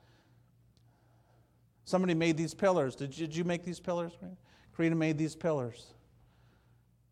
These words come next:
It looks nice, doesn't it? That's her gi-, she's got a gift. She's got a gift. Somebody cleaned the auditorium. Somebody cleaned up the parking lot out here.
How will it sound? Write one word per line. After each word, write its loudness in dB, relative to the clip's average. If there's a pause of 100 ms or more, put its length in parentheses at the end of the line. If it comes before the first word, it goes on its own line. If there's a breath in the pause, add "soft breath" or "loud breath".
(600)
It -4
looks 4
nice, 4
doesn't 2
it? -4 (220)
That's -4
her 0
gi-, -2
she's -4
got 6
a 0
gift. 0 (840 soft breath)
She's -4
got 6
a 2
gift. 0 (140)
Somebody 2
cleaned 2 (300 soft breath)
the 2
auditorium. 4 (840 soft breath)
Somebody 0
cleaned 2
up 6
the -2
parking 4
lot 0
out 0
here. -8